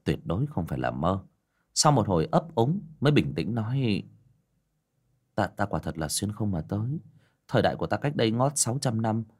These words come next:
pháp thuật nội đạo cũng là năm vị sư phụ mang sức mạnh linh thú truyền cho. Thời đại của ta, phái nội đạo vẫn còn, nhưng chỉ là duy trì không quá nổi bật."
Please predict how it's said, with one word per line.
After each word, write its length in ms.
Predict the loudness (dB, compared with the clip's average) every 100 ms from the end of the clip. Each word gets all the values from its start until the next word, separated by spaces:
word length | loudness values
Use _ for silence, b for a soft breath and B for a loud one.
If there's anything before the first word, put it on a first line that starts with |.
| _ _ _ -6
pháp 180 | -6 2
thuật 180 | 2
nội 160 | 4 4
đạo 240 | 4 2 0
cũng 140 | 2
là 120 | 4
năm 220 | 4 2 2
vị 180 | 0
sư 280 | 0 0 0
phụ 340 | 0 -2 -2 -4 b b b
mang 160 | 4 4
sức 180 | 2 2
mạnh 180 | 2
linh 220 | 4 2 0
thú 240 | 0 0
truyền 260 | 2 2 2
cho. 280 | 0 -4 -6 _ _ _ _ _ _ _ _
Thời 140 | -2 0
đại 140 | -2
của 120 | -4
ta, 280 | -4 -4 -4 _ _
phái 240 | -4 0 0
nội 180 | 0
đạo 180 | 2 2
vẫn 180 | 0 -4
còn, 260 | 0 0 0 -10 b b b
nhưng 200 | 4 4
chỉ 140 | 2 2
là 260 | 2 0 -4
duy 240 | -2 2 2
trì 200 | 2 0
không 240 | 2 -2
quá 160 | 0 2
nổi 160 | 2 4
bật." 200 | 2